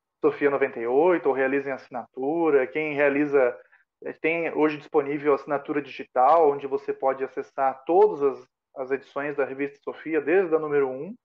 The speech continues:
então já aproveita e tem acesso a noventa e cinco com o arti-, o artigo anterior, também de, de autoria do, do Edson.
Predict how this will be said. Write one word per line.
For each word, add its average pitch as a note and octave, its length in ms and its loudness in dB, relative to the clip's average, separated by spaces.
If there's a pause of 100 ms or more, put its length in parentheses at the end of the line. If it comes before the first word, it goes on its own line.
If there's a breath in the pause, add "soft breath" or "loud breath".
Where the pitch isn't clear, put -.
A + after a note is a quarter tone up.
(460)
então D#3 140 -6
já D#3 80 2
aproveita D3+ 480 2
e - 20 -20
tem D#3+ 100 -2
acesso D3+ 460 2
a - 20 4
noventa D3+ 300 0
e C#3+ 80 0
cinco E3 400 -12
com F3 200 -4
o - 20 -4
arti-, D#3 240 -8
o E3 80 4
artigo D3 320 0
anterior, C#3+ 520 0 (560)
também C3+ 380 -4
de, C3+ 300 -6
de C#3 100 -10
autoria C3 460 2
do, C3 320 -6
do D#3+ 180 0
Edson. A#2+ 480 0